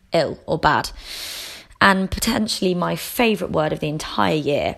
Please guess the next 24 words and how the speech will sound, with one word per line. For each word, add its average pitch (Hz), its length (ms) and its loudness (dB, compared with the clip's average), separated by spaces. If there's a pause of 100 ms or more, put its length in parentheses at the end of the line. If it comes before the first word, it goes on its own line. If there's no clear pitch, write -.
(160)
has 175 280 -2
been 165 340 0 (140)
Karen. 165 600 0 (960)
I'm 185 280 4
really, 294 180 6
really 190 140 4
curious 196 500 6
if 185 140 -2
you 185 100 4
guys 170 280 6
un-, 175 240 2
know 196 200 6
what - 100 2
this - 180 0
means 202 320 4
and 170 120 0
underst-, 170 320 2
have 180 160 4
understood 180 480 6
this - 160 2
concept, - 600 2
um, 160 300 2 (460)
and 165 100 6
this, - 320 4